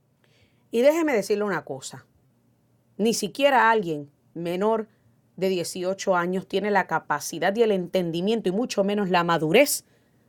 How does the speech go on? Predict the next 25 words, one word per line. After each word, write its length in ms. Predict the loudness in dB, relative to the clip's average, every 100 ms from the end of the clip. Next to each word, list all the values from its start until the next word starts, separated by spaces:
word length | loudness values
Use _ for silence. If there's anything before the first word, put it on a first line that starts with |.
| _ _
de 180 | -2 0
alguien 360 | 0 0 -2 -2
mayor 380 | -4 -4 -6
de 200 | -8 -10
edad. 280 | -8 -10 -12 -16 _ _ _ _ _ _ _
Y 100 | 0
esa 120 | 4
es 60 | 6
la 100 | 6
cruda 260 | 4 6
realidad. 520 | 6 4 2 -4 -10 -12 _ _ _ _ _ _ _ _
Se 140 | 4
lo 120 | 6 6
digo 180 | 6
yo, 240 | 4 2 -4 _ _ _ _ _ _ _ -6
que 100 | 0
tengo 260 | 2 4
una 180 | 4 4
sobrina 420 | 4 2 2 4
de 60 | 4
dieciocho, 640 | 4 2 2 4 4 0
un 140 | -4 -2
sobrino 380 | 0 2 2 2
de 120 | 2
diecisiete, 880 | 2 0 -2 -6 2 2 2 -4